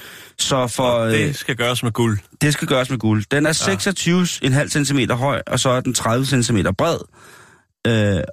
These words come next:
Speaker 1: og den er altså til en pris af en komma fire million dollars. Det kan jeg ikke lige regne ud, hvor meget er det. Omkring seks, syv millioner?
Speaker 2: Det er mange penge. Lad os sige, lad os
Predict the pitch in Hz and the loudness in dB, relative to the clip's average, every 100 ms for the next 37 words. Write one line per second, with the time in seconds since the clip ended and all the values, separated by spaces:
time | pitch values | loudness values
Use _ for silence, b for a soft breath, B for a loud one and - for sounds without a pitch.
0 | - - 120 104 _ _ _ _ _ _ | -8 -2 -2 -2 _ _ _ _ _ _
1 | _ _ _ _ _ 123 120 107 110 104 | _ _ _ _ _ 0 2 2 0 0
2 | 113 95 - 127 117 107 170 147 90 - | 0 0 0 2 2 2 0 0 -2 -2
3 | 117 131 156 _ _ _ - 147 110 135 | 0 -2 -4 _ _ _ 0 0 2 2
4 | 120 - 135 143 131 117 120 117 110 131 | 2 2 2 2 2 0 0 0 0 -2
5 | - 117 120 113 113 110 113 90 107 110 | -4 -2 -2 0 0 2 2 2 2 2
6 | 107 123 123 127 110 - 131 - - 147 | 2 0 0 -2 0 0 -2 -2 -2 0
7 | 151 147 - 131 - _ _ _ - 131 | 2 2 0 -2 -8 _ _ _ -2 0
8 | 139 131 117 131 123 113 135 135 135 | 0 0 0 0 0 2 2 2 2